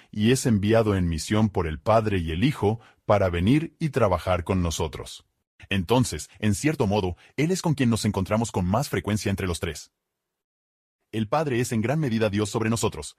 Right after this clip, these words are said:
el Hijo es Dios con nosotros, por encarnación, pero el Espíritu es Dios en nosotros para trabajar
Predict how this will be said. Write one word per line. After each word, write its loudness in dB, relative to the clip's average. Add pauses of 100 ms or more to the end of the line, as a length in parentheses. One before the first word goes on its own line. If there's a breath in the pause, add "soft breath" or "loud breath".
(120)
el -2
Hijo -4
es -4
Dios -2
con 0
nosotros, -2 (120)
por 0
encarnación, -2 (220 soft breath)
pero 2
el -2
Espíritu -6
es -4
Dios 0
en 0
nosotros -4
para 0
trabajar -2